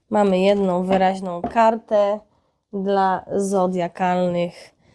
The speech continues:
baranów. Zobaczmy. Idealny moment.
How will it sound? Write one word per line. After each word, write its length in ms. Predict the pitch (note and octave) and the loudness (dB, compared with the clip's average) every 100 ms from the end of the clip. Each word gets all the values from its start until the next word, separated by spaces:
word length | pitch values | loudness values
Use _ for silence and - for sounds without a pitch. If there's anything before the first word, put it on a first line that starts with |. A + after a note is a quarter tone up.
| _ _ - | _ _ -10
baranów. 840 | F3 F3 F3+ F3+ F3+ F3+ F3+ - | -6 -4 0 2 2 0 -2 -4
Zobaczmy. 1000 | F3 E3+ E3+ F3 - - F#3 G3+ A#3 C#4+ - _ _ _ _ _ | -6 -4 -4 -6 -8 -6 0 4 4 2 -2 _ _ _ _ _
Idealny 1080 | D4 E4+ F4+ - A3+ A3 G#3+ G#3+ G#3 G#3 G#3+ | 0 4 4 4 2 2 2 0 -2 -4 -8
moment. 920 | G#3 G#3 F#3+ F#3 F3+ E3+ F3 - _ | -8 -6 -4 -6 -8 -10 -16 -20 _